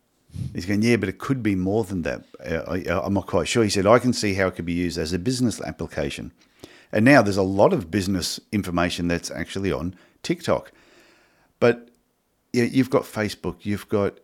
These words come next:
Instagram, you've got TikTok, you've got YouTube channels. There's so many avenues. It's hard to be really, really good on all of them. So instead of trying to be, add more onto what you're doing, pick the ones that you know that you,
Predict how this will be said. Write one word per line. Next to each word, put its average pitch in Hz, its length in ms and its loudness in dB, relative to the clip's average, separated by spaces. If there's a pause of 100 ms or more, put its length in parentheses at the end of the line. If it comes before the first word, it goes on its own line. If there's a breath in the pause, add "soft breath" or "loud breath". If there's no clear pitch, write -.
Instagram, 85 920 -6
you've 92 160 -6
got - 220 -6
TikTok, 101 360 -8
you've 90 180 -8
got 110 100 -4
YouTube 101 460 -2
channels. 82 280 -6
There's 104 120 -4
so 127 260 0
many 131 300 2
avenues. 98 640 -4 (640 soft breath)
It's 98 140 -4
hard 117 200 4
to 110 60 -2
be 107 120 2
really, 107 360 2
really 101 200 2
good 92 200 -2
on 85 240 -2 (160)
all 120 220 2
of 95 120 -2
them. 87 240 -10 (520 soft breath)
So 95 880 2 (480)
instead 127 300 0
of 131 100 -8
trying 110 220 -2
to 95 60 -2
be, 85 380 -6
add 90 240 -4
more 90 380 -4
onto 98 280 -4
what 87 160 -6
you're 78 80 -10
doing, 98 320 -4 (380 loud breath)
pick 175 200 0
the 135 80 2
ones 110 200 4
that 98 120 -4
you 90 100 -2
know 101 420 2
that 87 240 -4
you, 85 240 -6